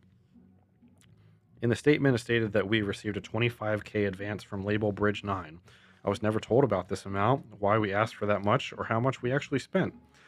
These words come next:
Shauna hid that from me. This makes me angry, and I feel like I have been duped by these people.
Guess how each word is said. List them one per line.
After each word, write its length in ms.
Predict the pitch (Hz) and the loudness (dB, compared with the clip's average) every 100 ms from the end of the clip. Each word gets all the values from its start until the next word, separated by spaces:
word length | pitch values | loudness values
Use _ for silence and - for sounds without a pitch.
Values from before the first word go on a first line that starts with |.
| _ | _
Shauna 320 | _ - 104 107 | _ -8 -6 0
hid 180 | 175 | 2
that 160 | 165 104 | 4 2
from 180 | - 98 | 0 -8
me. 160 | 87 - _ _ _ - - - _ - _ | -8 -16 _ _ _ -20 -20 -20 _ -20 _
This 220 | 135 165 | -2 0
makes 280 | 160 151 - | 2 2 0
me 200 | 135 135 | 0 0
angry, 460 | 117 107 98 95 95 | 0 -4 -4 -4 -6
and 100 | 92 | -10
I 80 | 92 | -18
feel 280 | - 135 | 0 2
like 200 | 135 120 | 4 2
I 60 | 110 | 0
have 120 | 101 | -4
been 140 | 92 92 | -6 -2
duped 280 | 139 185 | -2 0
by 120 | - 120 | -2 -2
these 160 | 110 | -2
people. 440 | - 110 104 104 | -4 -4 -2 -2